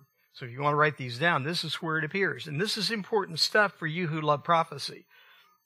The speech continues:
I, I don't know how, uh, a person could be connected to this church and be regular with this church and call this church home unless you care about prophecy. Amen? And so this is, all this is prophetic that we're talking about, dealing with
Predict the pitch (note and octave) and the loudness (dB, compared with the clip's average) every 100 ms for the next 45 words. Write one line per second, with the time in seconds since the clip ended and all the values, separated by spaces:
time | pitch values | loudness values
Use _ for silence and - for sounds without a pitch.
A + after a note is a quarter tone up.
0 | - E3+ G3 F#3 B3 G#3 F3+ D#3+ D#3+ G#3+ | -2 2 10 12 12 10 4 4 4 6
1 | F3+ D3 E3 _ _ _ - C3 C3 C3+ | 6 4 -2 _ _ _ -2 2 4 2
2 | C3 F3+ - E3 E3 C#3+ C#3+ - D3 F#3 | 2 2 2 -2 -2 -2 -4 -2 0 0
3 | - F3 D#3 D3+ D3 - D#3+ D#3 C#3 C3 | 0 -4 -4 -4 -4 -2 -2 -2 -4 -6
4 | B2+ A#2+ E3 F3+ F3+ E3 D#3+ D#3+ D#3 C#3+ | -6 0 2 2 2 2 0 -4 -4 -6
5 | - D3 C#3 C3+ B2 - D3+ C3+ C#3+ G3 | -2 -2 -2 -4 -4 2 2 2 0 0
6 | - - F#3 F3+ F#3 G#3 F#3+ B2+ C#3 - | -2 0 0 4 6 6 6 0 -6 -12
7 | - - - E3 D#3 C#3+ D#3+ F3 - - | -18 -18 -4 0 2 6 6 6 0 -4
8 | _ _ - D3+ - E3+ C#3+ C3+ A#2+ C#3 | _ _ -8 -8 2 6 6 4 4 6
9 | B2+ A#2 G#2+ B2+ B2 C#3+ D3 E3 D#3+ _ | 6 4 -6 -4 -2 2 2 0 -8 _
10 | _ _ _ _ _ _ - D3+ D3 - | _ _ _ _ _ _ -8 -4 0 4
11 | D#3 C#3+ F#3+ F3 D#3+ E3+ F#3+ A#3 G#3 G3+ | 4 4 0 0 0 2 2 2 0 -2
12 | F3 G3 F3 - F#3 B2+ - C#3 C#3+ D3 | -2 -2 -2 2 2 2 -4 -8 -8 -6
13 | D#3 C#3 C3 B2+ A2+ B2 C#3 F3+ F3 D#3 | 0 0 0 -4 -4 -4 -2 2 2 2
14 | D3+ D#3+ - | 0 0 -6